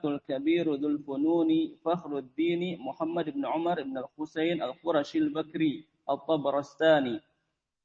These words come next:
الأصولي المفسر كبير الأذكياء والحكماء والمصنفين، اشتغل على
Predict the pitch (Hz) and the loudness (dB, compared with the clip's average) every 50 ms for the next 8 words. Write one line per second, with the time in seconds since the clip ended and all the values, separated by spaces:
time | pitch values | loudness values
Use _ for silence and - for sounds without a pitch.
0 | _ _ _ _ _ _ _ _ _ _ _ - 127 139 147 156 160 156 156 - | _ _ _ _ _ _ _ _ _ _ _ 0 0 2 2 2 0 0 0 0
1 | 180 180 165 139 131 117 104 - - - 139 147 156 156 151 - 180 180 180 - | 2 2 4 2 2 0 -2 -6 -4 0 2 4 4 4 2 2 2 0 0 0
2 | - 143 127 113 - - - - _ - 139 135 139 165 185 185 175 160 - - | -2 -2 -2 -2 -6 -16 -20 -12 _ -2 -2 0 2 2 2 4 2 2 2 0
3 | 151 139 - _ - 143 160 165 165 165 156 - - 147 151 147 147 - 110 139 | 0 -2 -4 _ -2 0 4 6 6 6 6 4 4 2 0 0 0 -2 0 0
4 | 147 143 143 - 147 147 - 147 135 143 160 170 165 131 156 151 120 113 151 180 | 0 0 0 -4 -6 -4 -2 -2 0 2 4 4 4 4 2 0 0 0 -2 0
5 | 190 180 170 165 - 156 147 143 139 131 131 - 135 131 135 123 110 107 110 _ | 0 -2 -4 -2 0 0 2 2 2 0 -4 -4 -4 -2 -2 -2 -2 -4 -8 _
6 | _ _ _ _ _ _ _ _ _ _ - 143 139 - 143 - 180 190 170 170 | _ _ _ _ _ _ _ _ _ _ -6 -6 -6 -4 0 2 2 4 4 4
7 | 165 165 156 143 151 151 151 | 6 6 6 6 6 4 4